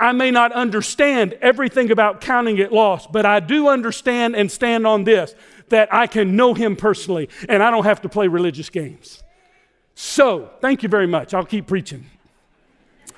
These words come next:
Now, look at the text.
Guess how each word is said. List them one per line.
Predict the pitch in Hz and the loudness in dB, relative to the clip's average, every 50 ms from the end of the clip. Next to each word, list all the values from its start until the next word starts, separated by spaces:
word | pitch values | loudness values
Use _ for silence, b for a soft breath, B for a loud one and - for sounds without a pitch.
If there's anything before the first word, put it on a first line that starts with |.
| b b b b b b b b b b b b b b b b b b b b b b | b b b b b b b b b b b b b b b b b b b b b b
Now, | 170 226 233 190 120 - - - _ - 156 | -2 -2 0 -2 -2 -6 -16 -20 _ -6 -2
look | 190 226 294 | -2 0 0
at | 277 190 | -2 -4
the | 254 | -4
text. | - - 240 190 - - - - - - | -2 0 0 0 0 -4 -10 -20 -20 -20